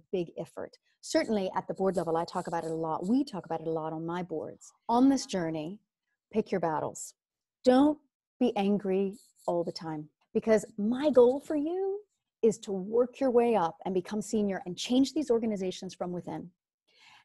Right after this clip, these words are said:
And if you fight every single battle, you will get fatigued and frustrated and angry.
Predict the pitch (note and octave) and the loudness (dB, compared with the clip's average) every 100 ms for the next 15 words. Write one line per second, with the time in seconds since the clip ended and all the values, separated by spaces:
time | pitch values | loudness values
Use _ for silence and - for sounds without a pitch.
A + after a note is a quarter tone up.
0 | - G#3+ G#3+ A3 - - A3+ A3+ A3 A3 | 0 4 4 2 -4 -4 -4 0 0 0
1 | - C#4+ B3+ B3 - G#3 F#3+ F3 F3 F3 | 0 0 2 2 0 -4 -2 0 2 0
2 | F3+ - - G3 A3 C#4 B3 - - - | -4 -10 -6 -2 0 2 0 -2 -6 -8
3 | - E3 - - _ _ F#3+ F3+ F#3+ - | -4 -4 -6 -16 _ _ -8 -6 -8 -2
4 | F#3+ F3+ F3+ E3+ E3+ F3 - - | 0 0 -2 -4 -4 -4 -6 -10